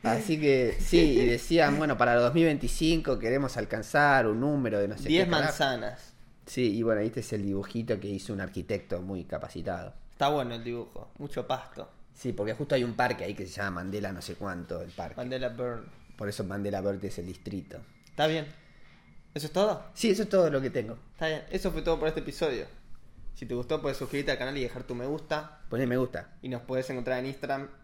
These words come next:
Speaker 2: y Spotify, como The Flashback Experience, para seguir enterándote de la actualidad del pasado relevante en el futuro.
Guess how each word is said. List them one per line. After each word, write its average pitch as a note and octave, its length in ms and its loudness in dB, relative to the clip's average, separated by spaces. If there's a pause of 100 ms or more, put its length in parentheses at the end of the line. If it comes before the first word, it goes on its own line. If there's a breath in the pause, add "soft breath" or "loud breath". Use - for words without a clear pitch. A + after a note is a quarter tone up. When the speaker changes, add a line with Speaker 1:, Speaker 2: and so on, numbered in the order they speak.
Speaker 2:
y C3+ 80 -2
Spotify, C#3+ 540 -4 (240)
como B2 180 -4
The A#2+ 120 -4
Flashback C3+ 440 -2
Experience, D3 640 -6 (300 soft breath)
para A#2+ 160 -4
seguir C#3 240 -2
enterándote C3 420 -2
de B2+ 60 -2
la A#2 80 -2
actualidad B2 260 -4
del A#2 80 -6
pasado B2+ 380 -4
relevante A#2+ 320 -6
en - 20 -4
el A2+ 60 -8
futuro. G2+ 260 -12